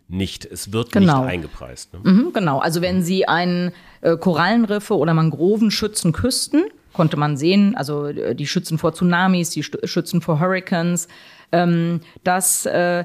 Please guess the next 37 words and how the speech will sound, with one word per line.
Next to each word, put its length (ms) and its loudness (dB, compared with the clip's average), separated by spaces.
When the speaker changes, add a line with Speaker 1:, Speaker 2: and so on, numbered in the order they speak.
Speaker 2:
trotzdem 320 0
werden 200 0
die 100 -2
zerstört 720 0
und 180 -2
diese, 320 -2
das 220 -8
wird 160 -4
dann, 680 -2
ja, 240 0
fällt 320 -2
sozusagen 460 -2
unter 180 -2
den 80 -2
Tisch 240 -2
und 100 2
anschließend 460 0
müssen 220 0
sie 80 0
vielleicht 260 -2
einen 160 -2
Deich 400 -2
bauen 380 2
oder 180 2
sie 100 -2
müssen 300 0
alle 220 0
zwei 180 -2
Jahre 240 0
ihr 160 -2
Haus 240 0
neu 160 2
bauen, 320 0
weil 100 0
das 140 -4
zerstört 500 -2
wird 200 0